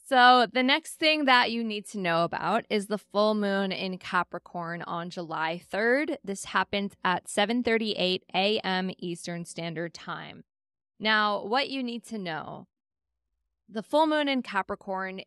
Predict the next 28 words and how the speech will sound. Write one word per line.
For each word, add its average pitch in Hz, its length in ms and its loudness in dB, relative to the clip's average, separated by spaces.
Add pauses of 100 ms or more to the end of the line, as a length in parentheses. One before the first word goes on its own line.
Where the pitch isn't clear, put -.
is 185 400 -2
an 196 160 -6
opportunity 202 1080 -2
for 190 140 -4
you 190 160 -2
to 202 80 -2
find 196 340 -2
the 190 80 -2
balance 190 540 0
between 190 720 -6 (420)
the 196 100 -6 (140)
practical 208 680 2
and 196 280 -2
logical 202 460 0
side 202 260 0
of 196 120 -6
things 220 420 -2
versus 196 420 -6
the 196 80 -4
more 185 380 -2
emotional 185 760 -2
and 180 220 -8
creative 170 800 -4
side 160 500 -4
of - 160 -12 (140)
things. - 520 -10 (320)
Capricorn 226 640 -2
energy 196 800 -2